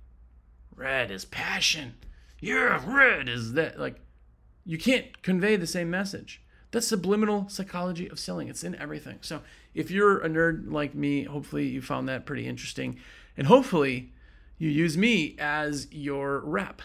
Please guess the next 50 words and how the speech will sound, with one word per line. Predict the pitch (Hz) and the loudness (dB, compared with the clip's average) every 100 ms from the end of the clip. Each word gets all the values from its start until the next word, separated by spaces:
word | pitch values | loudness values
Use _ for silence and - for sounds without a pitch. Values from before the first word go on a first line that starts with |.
| - 160 | -16 -12
Huh? | 151 175 202 208 - - - - - - | -8 -8 -8 -12 -20 -20 -20 -20 -20 -20
Shameless | - 170 175 165 | -6 -2 -2 -2
plug | 160 | -2
number | 156 151 143 | 0 -4 -4
two. | 135 - - - - - - - - | -8 -10 -14 -20 -20 -20 -20 -20 -4
But | 139 | -2
yes, | 143 120 - | -2 -6 -4
I | 147 | 0
am | 147 | 2
a | 147 | 4
rep | 143 - | 2 0
for | 147 | -4
window | 143 | -2
cleaner | 135 143 | -2 -2
dot | 147 180 | -2 0
com. | 240 | 0
If | 240 | 2
you | 220 | 2
haven't | 262 330 403 - | 4 2 2 0
saved | 262 226 | 2 2
my | |
number | 190 196 165 | 2 2 2
yet | 139 | 0
or | 131 | -2
haven't | 131 165 170 | -2 -2 -2
even | 151 | -2
tried | - 131 143 160 | -4 -4 -2 -2
me | 180 | -2
or | 139 | -2
just | 127 127 | -2 -4
thought, | 143 127 | -4 -4
"Hey, | 131 139 131 127 | -6 -8 -8 -6
whatever, | 127 127 139 - - - - - | -6 -4 -6 -8 -12 -20 -20 -6
ah, | 156 147 139 | -2 -2 -2
it's | - | -4
just | 175 151 | -4 -2
a | |
little | 143 135 | 0 0
order." | 135 139 - - | 0 -2 -4 -4
I | |
want | 214 214 | -2 -2
all | 180 202 247 | 2 6 8
of | 220 | 8
your | 214 | 6
orders. | 185 208 196 - - - - - _ _ - | 4 2 0 -6 -14 -20 -20 -20 _ _ -4
I | 170 196 196 | 0 2 0
look | - 175 180 170 | 0 0 2 0
at | 170 | 2
our | 165 | 2
orders. | 151 156 156 156 156 156 - | 4 6 6 6 4 0 -6